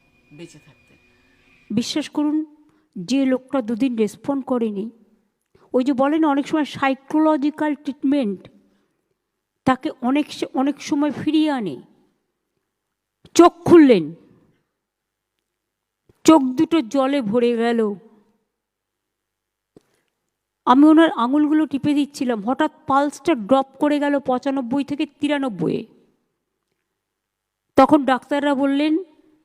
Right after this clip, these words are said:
Speaker 2: স্ট্রেস হচ্ছে, ওই যে রেসপন্ডটা করেছে, ফলে ওনার হৃদয়ে একটা ব্যথা হচ্ছে, চোখ দিয়ে জল বেরিয়ে গেছে।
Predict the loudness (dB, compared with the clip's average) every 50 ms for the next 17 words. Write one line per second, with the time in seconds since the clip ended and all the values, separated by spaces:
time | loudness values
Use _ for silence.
0 | _ _ _ _ _ _ _ -12 -12 -12 -12 -8 -4 0 0 0 0 0 -2 -2
1 | -4 -4 -8 -8 -8 -8 -8 -10 _ _ _ _ _ _ _ _ _ _ _ _
2 | _ _ _ _ -4 2 4 4 6 4 2 2 0 -2 -2 -2 -2 0 0 0
3 | 0 -2 -2 0 0 0 0 -2 -2 -4 -4 -4 -6 _ _ _ _ _ _ _
4 | _ _ _ _ -20 _ -12 -2 0 2 2 2 2 0 0 0 0 0 0 0
5 | 0 0 2 0 0 0 -2 -4 -6 -6 -6 -6 -4 -4 -4 -4 -6 -6 -6 -4
6 | -2 -2 -2 -4 -4 -4 -4 -4 -4 -4 -8 _ _ _ _ _ _ _ -20 _
7 | _ _ _ _ _ _ -16 -6 0 2 2 2 0 -6 -4 -4 -4 -4 -2 -2
8 | -2 -2 -2 -2 -2 -4 -4 -2 -4 -4 -4 -4 -6 -6 -8 -14 -16